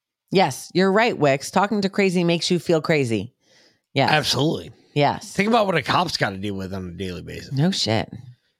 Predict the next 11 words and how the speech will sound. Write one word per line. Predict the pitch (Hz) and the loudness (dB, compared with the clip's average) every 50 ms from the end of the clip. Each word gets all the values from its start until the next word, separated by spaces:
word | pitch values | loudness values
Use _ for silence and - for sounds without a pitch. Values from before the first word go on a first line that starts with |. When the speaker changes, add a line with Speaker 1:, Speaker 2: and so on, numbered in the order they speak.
| _ _ _ - | _ _ _ -4
Speaker 2:
They | 156 131 147 165 | 0 2 2 4
talk | 156 185 208 196 | 4 2 0 0
to, | 170 - - - | -4 -8 -14 -10
that's | - 147 123 147 165 160 - | -6 0 2 2 2 2 2
all | - 175 180 | 2 2 4
they | 156 - 143 | 4 2 2
talk | - 135 160 185 180 | 2 2 2 2 2
to | - 135 110 | 0 -2 -2
is | 92 - | -2 -4
crazy. | - - - 82 85 87 - - - _ _ _ _ _ _ _ _ _ _ _ _ _ _ _ | -8 -10 -10 -10 -10 -12 -16 -20 -20 _ _ _ _ _ _ _ _ _ _ _ _ _ _ _
Speaker 1:
Yeah. | - 90 98 | -4 -4 -4